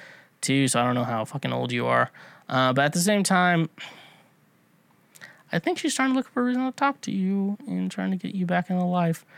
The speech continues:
Um, you just gotta say, I'm like, "No, I did not share anything of this with you. And, uh, if you do think it was me, you're gonna have to find proof." And, uh, she's gonna have to find the receipts and show the proof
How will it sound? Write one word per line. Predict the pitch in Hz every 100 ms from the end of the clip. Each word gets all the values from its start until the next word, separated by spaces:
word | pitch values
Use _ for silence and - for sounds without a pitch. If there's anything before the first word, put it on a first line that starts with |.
| - - - -
Um, | 123 131 135 135 139 -
you | 147
just | 165
gotta | 170 156
say, | 151 160 151
I'm |
like, | 156 131
"No, | 131 156 269 - -
I | 151 131 135 135 131 -
did | - 127 123
not | 123 233
share | - 143 131
anything | 131 135 160 180 220 - - - _
of | 151 156
this | 165 175 -
with | 127 -
you. | - - - -
And, | 139 123 120 117
uh, | 120 110 110 - -
if | 123 120
you | 120
do | 113 139
think | 175 202
it |
was | 196 196
me, | 214 262 220
you're | 127 139 147
gonna | 147 143
have | 143
to | 156
find | 160 156 160 175 170 -
proof." | - - - - - - - - - - - -
And, | - 123 117 113 113
uh, | 113 110 107
she's | 104 - 123
gonna | 127
have | 117
to | - -
find | - 127 127 151
the |
receipts | 170 - 220 240 -
and | 143 135 131 123
show | - 131 131
the | 127
proof | - 147 131 127